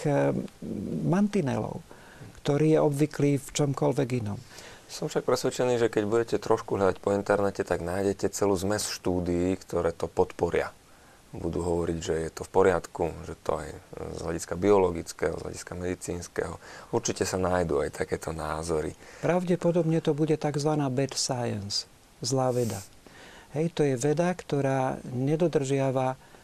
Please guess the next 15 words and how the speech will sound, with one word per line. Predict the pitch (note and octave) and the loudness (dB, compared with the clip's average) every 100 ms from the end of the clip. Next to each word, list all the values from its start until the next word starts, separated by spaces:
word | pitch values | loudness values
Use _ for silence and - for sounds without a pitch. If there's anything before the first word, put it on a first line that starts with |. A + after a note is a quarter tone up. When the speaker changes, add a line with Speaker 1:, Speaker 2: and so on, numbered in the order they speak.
| - - - - - B2+ | -20 -20 -20 -20 -10 -2
Speaker 1:
základné | B2+ C#3+ D3+ C3+ B2 B2+ | 2 2 2 0 0 2
elementárne | C#3 C3+ C3 B2+ B2+ B2+ B2+ B2 | 2 2 2 0 -2 -2 0 0
metodológie | C3 C#3 A#2+ A#2+ A2+ G#2+ G#2+ A2 | 0 0 0 2 2 0 -2 -2
vedeckého | A2 A2 G#2+ - - A2 A#2 | -2 -2 -4 -4 -4 -2 -2
výskumu. | A#2 A#2+ - - A2+ G#2 - - - - - - - - - - - - | 0 0 -2 -4 -8 -10 -14 -20 -20 -20 -20 -20 -20 -20 -20 -20 -14 -2
Neverím, | D3 D#3 C3 G#2+ A2 | 0 2 2 -2 -6
pretože | A#2+ B2 D3 B2+ | -4 -2 -2 0
naopak | B2+ C#3+ D#3+ - A2 G2 A#2+ | 2 2 2 0 -4 -4 -2
narastajú | C3+ C#3 - D3 C3+ | 0 0 -2 0 0
štúdie, | A#2 - A#2+ A2 C3 C#3+ | 0 -4 -4 -2 0 2
a | C#3 B2 | 0 0
nechcel | A2+ A2 - C3 | -2 -4 -2 0
som | - B2 A#2 | 0 -2 0
zaťažovať | C#3 D#3+ D3+ D3+ D3 | 2 2 2 2 2
dnes | C#3+ D3 | 0 0